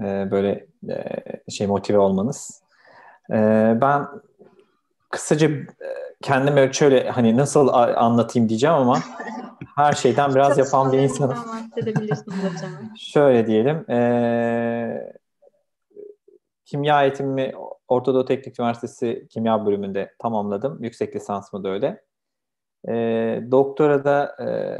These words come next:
Speaker 1: Almanya'da Max Planck, e, Polimer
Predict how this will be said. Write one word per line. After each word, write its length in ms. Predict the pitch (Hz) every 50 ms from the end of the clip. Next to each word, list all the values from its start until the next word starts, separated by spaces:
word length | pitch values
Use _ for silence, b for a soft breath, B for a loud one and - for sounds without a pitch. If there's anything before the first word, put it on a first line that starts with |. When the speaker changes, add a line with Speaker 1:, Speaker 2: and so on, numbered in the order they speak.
| - 50 - _ _ _ _ - - _ _ -
Speaker 1:
Almanya'da 600 | 131 127 131 131 135 131 131 127 123 120 117 123 120
Max 320 | 123 120 120 120 - -
Planck, 440 | 123 120 117 117 117 - - - _ _ - _ _ -
e, 300 | - 113 101 98 92 95
Polimer 580 | - - 113 113 113 117 117 117 113 - -